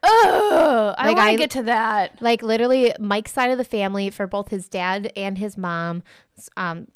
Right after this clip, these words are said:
Speaker 2: their separate Christmases, we always just, everybody buys, like, a ten dollar gift.
Speaker 1: Right.
Speaker 2: So, like, I literally got two tiny gifts from Five Below, and then we couldn't even go to Mike's side of, Mike's dad's Christmas
Speaker 1: Oh.
Speaker 2: anyways, because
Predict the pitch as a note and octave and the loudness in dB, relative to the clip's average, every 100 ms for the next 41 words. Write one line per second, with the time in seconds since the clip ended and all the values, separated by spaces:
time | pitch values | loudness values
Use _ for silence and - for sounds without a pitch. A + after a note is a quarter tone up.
0 | - F#3 - F#3 F#3 - F#3 F#3 G3 F3+ | -4 -4 -4 -10 -8 -8 -8 -10 -10 -10
1 | G3+ F#3+ F3+ G3 - - G3+ F#3+ G3+ F#3+ | -4 -2 0 -2 -8 -10 -8 -6 -6 -4
2 | F#3 F3+ F#3 F3+ - F3+ F3 E3+ E3+ E3+ | -4 -4 -6 -12 -12 -10 -8 -8 -8 -10
3 | F3+ - - - G#3+ F#3 F#3 - G#3 G3 | -12 -12 -20 -20 -16 -16 -8 -2 0 0
4 | G#3 G3 G3 G3+ F#3+ F#3 F3+ - - - | -2 -4 -4 -4 -4 -2 -2 -6 -14 -12
5 | G3+ F#3+ F3+ - F3+ F3+ F3+ F3 - F3 | -6 -6 -6 -8 -10 -8 -8 -8 -10 -12
6 | F3 E3+ E3+ E3 D#3+ F3 - F3+ F3 F#3 | -10 -8 -8 -6 -4 -4 -6 -8 -8 -8
7 | F#3+ F3+ F3 E3 E3 F3+ F3 F3 - - | -8 -10 -10 -8 -8 -8 -8 -10 -12 -20
8 | _ _ _ - G3 F#3 G3 _ - G3+ | _ _ _ -12 -8 -8 -10 _ -12 -8
9 | F#3+ - F#3 F3 - G#3 G3 A3 G#3+ F#3+ | -8 -8 -8 -8 -8 -12 -8 -8 -8 -8
10 | F#3+ G#3+ A3 F#3 G3+ F3+ F3 | -8 -8 -8 -10 -12 -10 -12